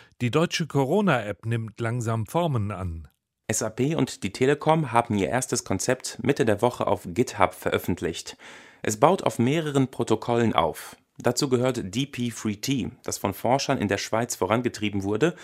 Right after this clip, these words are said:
Speaker 2: und auf eine dezentrale Lösung setzt. Außerdem sei das deutsche Konzept von Protokollen der T C N Coalition inspiriert,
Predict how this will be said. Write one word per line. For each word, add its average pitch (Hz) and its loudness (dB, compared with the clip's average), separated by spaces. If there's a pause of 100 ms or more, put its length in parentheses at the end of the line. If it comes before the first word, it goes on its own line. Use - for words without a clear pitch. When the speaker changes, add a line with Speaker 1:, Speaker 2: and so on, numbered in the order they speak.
(300)
Speaker 2:
und - 0
auf - -2
eine 127 2
dezentrale 95 2
Lösung 87 0
setzt. - -2 (240)
Außerdem 170 2
sei 120 0
das 123 0
deutsche - 0
Konzept - 0
von 107 0
Protokollen 117 2
der 98 0
T 131 -6
C - -4
N 127 2
Coalition 92 -4
inspiriert, 101 -4